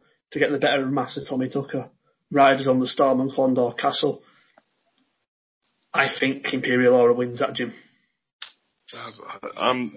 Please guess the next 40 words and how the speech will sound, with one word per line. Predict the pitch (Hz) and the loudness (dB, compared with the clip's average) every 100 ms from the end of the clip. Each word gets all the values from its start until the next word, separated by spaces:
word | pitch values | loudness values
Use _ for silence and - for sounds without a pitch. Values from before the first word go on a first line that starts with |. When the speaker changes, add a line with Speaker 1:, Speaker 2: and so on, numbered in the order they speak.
| 123 | -4
Speaker 2:
I'm, | 135 127 - - - | -2 -4 -8 -10 -12
jury's | - 143 139 135 - | 0 2 2 0 -8
still | 135 131 | -4 -2
out | 135 127 - | 0 -2 -8
for | 127 | -10
me, | 127 131 131 | -8 -8 -8
and | 127 120 _ _ _ _ - | -12 -14 _ _ _ _ -16
I'd, | 120 117 - | -14 -14 -8
I'd, | 131 131 - | -6 -6 -6
I'd | 127 135 - | -8 -8 -6
back | 139 - | -6 -6
the | |
Tommy | 131 151 143 131 | -6 -6 -6 -6
Tucker | 147 139 143 | -6 -6 -8
in | 139 | -8
a | |
smaller | 127 143 143 139 131 | -8 -6 -6 -4 -2
race. | 139 135 139 | -2 -2 -6
It'll | 113 | -10
certainly | 120 147 117 | -8 -10 -10
suit | 123 151 139 | -8 -6 -6
him | 131 | -6
a | |
lot | 135 135 | -6 -6
more. | 117 135 135 135 - _ _ - | -6 -4 -2 -4 -8 _ _ -14
Um, | 113 113 113 | -10 -8 -10
I | - - | -12 -12
think | 127 | -10
he'll | 127 151 151 139 _ _ | -4 -4 -4 -8 _ _
drag | - 139 143 127 | -6 -4 -4 -6
Imperial | 120 127 143 135 127 | -16 -12 -8 -8 -6
Aura | 131 131 127 123 | -4 -4 -6 -6
along. | 127 135 127 | -6 -8 -8
It'd | 123 | -14
be | 120 131 | -12 -14
interesting | 131 139 - | -14 -16 -14
to | 127 | -8
see | 131 127 | -2 -2
how, | 127 123 - _ _ - | -2 -6 -12 _ _ -10
uh, | 123 | -8